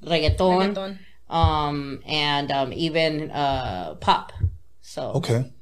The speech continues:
Speaker 3: okay.
Speaker 1: all that, and even an R and B one
Speaker 2: Oh, an
Speaker 1: that she
Speaker 2: R and B
Speaker 1: just
Speaker 2: one,
Speaker 1: did
Speaker 2: yeah.
Speaker 1: last week
Speaker 2: Oh, yeah.
Speaker 1: with Maso.
Speaker 3: Okay.
Speaker 1: Maso Real.
Speaker 2: Maso, yeah.
Speaker 3: Okay, and, and who are some of the producers on here?
Speaker 1: Okay, so we have, uh, a few producers we work with, which is Tilo.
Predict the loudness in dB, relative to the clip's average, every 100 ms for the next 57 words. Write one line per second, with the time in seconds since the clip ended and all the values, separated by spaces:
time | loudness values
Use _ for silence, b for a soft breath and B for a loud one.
0 | -16 -10 0 4 4 4 2 2 2 4
1 | 4 4 4 4 4 4 6 4 4 -2
2 | 2 4 4 2 2 2 2 4 6 6
3 | 4 0 -2 -4 -6 -2 0 -2 -2 4
4 | 6 8 8 6 6 2 2 -4 -18 -20
5 | -20 -20 -8 2 4 6 6 6 4 0
6 | -2 0 0 -4 -8 -6 -6 -8 -14 -18
7 | -18 -18 -8 0 4 6 6 6 4 6
8 | 8 6 6 4 4 4 4 2 2 -2
9 | -4 -6 -10 -16 -2 2 4 4 4 6
10 | 6 6 8 8 6 4 4 6 4 2
11 | 0 0 2 2 0 -2 -4 -4 -2 0
12 | 0 0 0 0 -4 -2 -4 -2 2 6
13 | 6 4